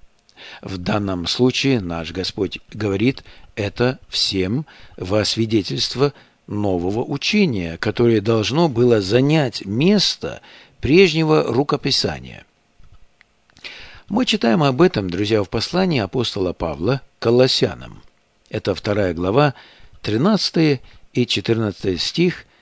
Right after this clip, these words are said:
где написано: "И вас, которые были мертвы во грехах и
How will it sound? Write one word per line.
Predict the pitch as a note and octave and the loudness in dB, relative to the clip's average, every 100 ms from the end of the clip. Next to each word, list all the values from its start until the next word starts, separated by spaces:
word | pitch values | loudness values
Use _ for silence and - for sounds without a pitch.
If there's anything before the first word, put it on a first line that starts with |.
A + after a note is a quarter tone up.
| _ - | _ -10
где | F2 A#2 C#3 | 0 2 2
написано: | G2+ F#2 F#2+ - F#2+ F2+ D#2+ - - - - | -2 -4 -2 -2 -4 -8 -10 -18 -20 -16 -6
"И | A2 | -4
вас, | F#2 A#2+ D3+ - - - - - | 0 0 0 -4 -10 -20 -20 -16
которые | - G#2+ B2+ B2 G2+ | -10 -4 -2 0 2
были | A#2+ B2 | 2 2
мертвы | F#2 A2 D3 B2+ F#2+ G2 | 2 0 0 -2 -2 0
во | E2+ F#2+ | 0 -2
грехах | F#2 F#2 - C#3+ B2+ - _ _ _ - | -2 -4 -2 -2 -2 -10 _ _ _ -4
и | C#3 C3+ A2 | 0 2 0